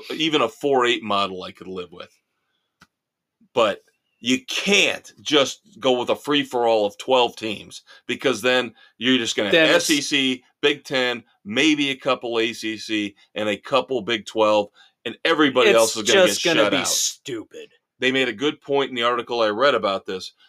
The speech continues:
Speaker 1: where they said Tulane beat U S C last year, right?
Speaker 2: Yeah.
Speaker 1: Yet right now, as the preseason poll sits,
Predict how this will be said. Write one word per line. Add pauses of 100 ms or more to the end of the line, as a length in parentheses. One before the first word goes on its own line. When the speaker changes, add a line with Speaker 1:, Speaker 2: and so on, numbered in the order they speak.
(180)
Speaker 1:
where
they
said (1700)
Tulane
beat
U
S
C
last
year, (1000)
right? (160)
Speaker 2:
Yeah. (1700)
Speaker 1:
Yet
right
now,
as
the
preseason
poll
sits,